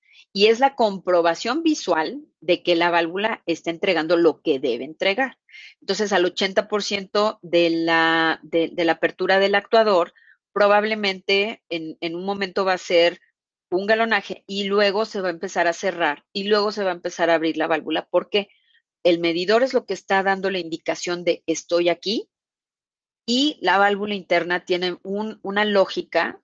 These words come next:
de comparación entre el punto de ajuste que se refiere a ese ochenta por ciento. Ese ochenta por ciento ya no se refiere al ochenta por ciento de apertura, se refiere al ochenta por ciento de el flujo máximo de la válvula que se requiere para ese serpentín determinado.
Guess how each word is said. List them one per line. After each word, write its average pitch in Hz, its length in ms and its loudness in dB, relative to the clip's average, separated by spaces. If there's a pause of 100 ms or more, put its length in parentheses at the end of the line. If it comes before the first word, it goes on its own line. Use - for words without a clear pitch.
de 175 160 2
comparación 202 960 -2
entre 165 280 -4
el 160 120 -8
punto 220 260 -2
de 254 80 4
ajuste 208 460 -4
que 156 160 4
se 160 180 0
refiere 160 520 0
a 185 80 4
ese 175 200 -2
ochenta 156 380 -6
por - 160 -14
ciento. 151 340 -8 (360)
Ese 233 160 0
ochenta 233 280 0
por 196 160 -10
ciento 190 220 -4
ya 185 160 -2
no 190 100 -8
se 190 140 -4
refiere 170 640 2
al 156 180 2
ochenta 165 320 -8
por 160 100 -12
ciento 165 220 -4
de 175 80 2
apertura, 151 760 -4 (360)
se 185 100 -4
refiere 196 260 2
al 220 100 4
ochenta 196 380 -2
por 175 140 -10
ciento 180 400 -2
de 190 460 -2 (440)
el 165 200 4
flujo 226 580 -4
máximo 170 500 -4
de 151 100 -2
la 139 140 -10
válvula 185 460 -2
que 170 100 -14
se - 140 -12
requiere 160 420 0
para 147 240 -4
ese 151 220 -8
serpentín 147 600 -10
determinado. 175 720 -2